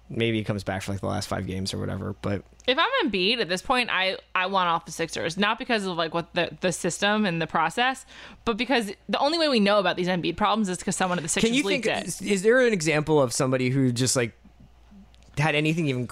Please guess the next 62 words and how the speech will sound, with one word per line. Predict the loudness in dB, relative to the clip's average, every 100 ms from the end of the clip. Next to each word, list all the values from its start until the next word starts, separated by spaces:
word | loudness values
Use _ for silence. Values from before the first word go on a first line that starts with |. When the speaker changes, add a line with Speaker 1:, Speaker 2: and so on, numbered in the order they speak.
| -8
Speaker 1:
approaching, | -2 0 2 2 2
like, | 0
his | 0 0
injury | 0 2 2
problems | 2 0 0
for | -2
the | -2
first | 0 -2
two | 0 0
or |
three | 2 2
years | 2
of | 0
their | 0
career | 0 0
and | 0
then | -2
just | -2
had, | -2 0
Speaker 2:
Had, | 2
Speaker 1:
like, | 2
Speaker 2:
like, | 0
a | 2
Speaker 1:
a |
Speaker 2:
great | 0 0
Speaker 1:
dope | 2
Speaker 2:
career? | 2 2
Speaker 1:
career? | 2 0 0
Like, | 0 -2 -6 -20 -6
no, | -2 -2 -2
right? |
Speaker 2:
No. | 0 0 -2 -8 -16 -20 -20 -20 -6
I | -2
mean | 0 2
Speaker 1:
Like, | 2
Brandon | 4 4 2
Roy, | 2 4 4 2
Greg | 0 0
Oden, | 0 0 2 2
like, | 2 0 -4 -2
that, | -2 -2 -2
that's | -2 0
who | 0 2
I | 0
think | -4 -6
of | -6
when | -6
I | -6
think | -6 -6
of | -6
him. | -6 -2
Brandon | 0 2
Roy | 2
had | 2
actually | 0 -2 -2
a |
pretty | -2 -2
decent | -4 -2 -2 -2 0
career, | 2 4
but, | 2 -2
like, | 0 2
Speaker 2:
Yeah. | 2 -2 -8